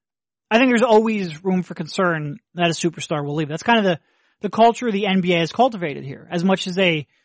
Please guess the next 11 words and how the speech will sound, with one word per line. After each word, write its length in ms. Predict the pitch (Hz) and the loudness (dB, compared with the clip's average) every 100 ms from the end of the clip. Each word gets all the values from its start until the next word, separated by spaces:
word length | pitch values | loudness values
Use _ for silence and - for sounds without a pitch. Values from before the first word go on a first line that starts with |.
| _ _ - | _ _ -4
like 340 | 202 208 185 - | 2 2 0 -12
to 580 | - 202 175 170 156 - | -2 0 2 0 -4 -4
talk 280 | 196 202 202 | 2 2 2
about 380 | 185 175 160 _ | -4 -2 -4 _
superstar 560 | - 196 202 - 180 | -8 -6 -6 -2 -2
retention, 460 | 165 - 143 - 196 | -2 -4 -6 -6 -2
and 80 | 220 | 0
they 80 | |
took 180 | 220 233 | 0 -2
some 160 | - 190 | -2 -2
steps, 480 | - 196 175 - | 0 0 0 -4